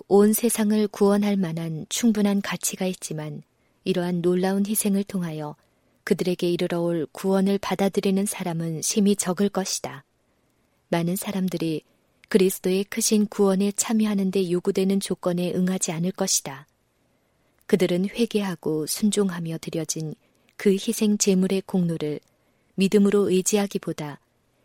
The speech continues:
하나님의 율법을 범하고 죄짓기를 좋아할 것이다. 이 희생은 무한한 가치가 있는 것이어서 이것을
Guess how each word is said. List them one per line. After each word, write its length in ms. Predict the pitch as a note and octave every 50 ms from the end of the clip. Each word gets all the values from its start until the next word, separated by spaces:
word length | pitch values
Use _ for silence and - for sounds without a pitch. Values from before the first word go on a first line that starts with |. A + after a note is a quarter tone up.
| _ _
하나님의 600 | - A#3+ A3 A3 G#3+ G#3 G#3 G#3 G#3 G3+ F3 E3
율법을 440 | F#3 F#3 - - F#3+ - G3 F#3+ F#3
범하고 640 | - - F#3 E3+ F3 F3+ F3+ - - D#3 D3+ - - _ _ _ _ _ _ _ _
죄짓기를 640 | - G3+ F3+ - F#3+ F#3+ - - E3+ F#3 F3+ F3
좋아할 400 | - - G3+ F#3 F#3+ F#3+ F#3+ G3
것이다. 560 | - - E3 D#3+ - - - D3 C3+ C#3 C#3+ _ _ _ _ _ _ _ _ _ _ _ _ _ _ _ _ _ _ _ _ _ _ -
이 200 | G3 G3+ G#3 G3+
희생은 580 | G#3 A3 - - G3+ F#3+ G3 G3 G3 E3+ - - _ _ _ _ _ _
무한한 520 | F#3+ G3 G3+ G#3 G#3 G#3 G#3 G#3 G#3 G#3
가치가 440 | - - G3 - - - A3 - G#3+ G3
있는 220 | F#3 F#3 F#3+ F#3
것이어서 640 | F3+ D#3+ E3+ - - D#3 D3+ - - - D3 D3 D3 - _ _ _ _ _ _ _ _ _ _
이것을 640 | - - - E3+ F3+ - - F3 E3+ E3 D3 -